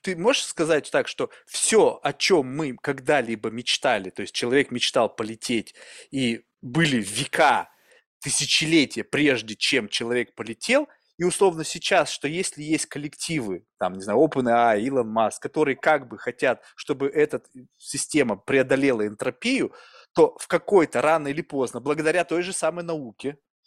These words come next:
научной коммуникации, научным каким-то открытиям и вот этому вектору движения, мы к этому придём. Сам факт того, что как бы мы бе-, не-, неумолимо движемся в ту сторону.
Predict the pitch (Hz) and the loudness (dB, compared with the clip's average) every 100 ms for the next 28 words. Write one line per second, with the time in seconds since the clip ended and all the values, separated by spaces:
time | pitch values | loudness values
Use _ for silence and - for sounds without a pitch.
0 | _ 139 165 196 - 147 143 131 131 - | _ -2 0 0 -2 -4 -6 -6 -4 2
1 | 135 135 - 131 131 160 - 143 131 139 | 2 2 -4 -4 -2 0 0 -4 -8 -8
2 | 147 123 123 - 139 135 127 123 135 135 | -8 0 0 0 -2 -2 -2 -2 -2 -2
3 | 135 135 123 147 - 120 107 120 190 294 | -4 -6 0 0 0 -12 -10 -4 0 0
4 | 196 123 202 - 185 185 180 - 131 107 | 0 -2 -2 0 0 0 -6 -8 -6 -6
5 | 98 _ _ _ _ _ _ _ _ _ | -6 _ _ _ _ _ _ _ _ _
6 | - 175 - 185 - 170 185 - 156 160 | 0 2 4 2 4 2 2 2 -2 -2
7 | 147 151 196 - 156 131 160 - - - | -2 -4 -4 -6 -18 -12 -12 -14 -20 -12
8 | 151 170 - _ _ - 175 170 156 156 | -4 -4 -4 _ _ 0 2 4 4 4
9 | 240 240 127 123 180 196 190 - 165 - | 4 2 -2 -4 -2 -2 -2 -2 -6 -6
10 | 202 196 - 185 156 104 | -4 -2 4 4 4 2